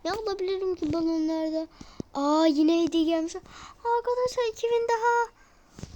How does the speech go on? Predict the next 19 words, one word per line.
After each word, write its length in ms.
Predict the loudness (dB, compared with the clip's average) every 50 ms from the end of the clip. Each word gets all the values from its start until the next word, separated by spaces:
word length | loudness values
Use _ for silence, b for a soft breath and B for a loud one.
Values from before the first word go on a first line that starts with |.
| -2 2
Oo, 500 | 2 4 4 6 6 6 6 4 4 2 2
on 180 | 0 0 0
bir 220 | 2 2 2 2 0
binimiz 340 | 0 0 0 0 0 0
oldu. 300 | 2 2 2 2 2 0
Acaba 340 | -2 -2 -2 -2 -2 -2 -4 -4
burada 300 | -4 -4 -4 -2 0 0
pet 340 | 0 0 0 0 0 -4 -4
var 280 | -2 0 0 0 0 0
mıdır 280 | -2 -2 -2 -2 -2
ya? 340 | 0 0 0 2 2 0 -2 -4 B B B B B B B B -18 -4 0
Vardır 380 | 2 4 4 4 4 2 0 2
herhalde. 500 | 2 2 4 4 2 2 0 -2 -4 -6 B B B B B -18 -10
Şöyle 160 | -6 -6 -4 -4
bir 160 | -2 -2 -2
bakayım. 600 | -4 -4 -6 -8 -8 -6 -4 -2 -2 -2 -2 -4 -6 -14 _ _ _ _ _ _ _ _ -8
Ee, 400 | -4 -2 -2 0 0 -2 -2 -4 -8 -14 _ _
evet 300 | 2 4 4 4 4 4 6 6 6 6
arkadaşlar, 400 | 6 4 2 2 0 0 0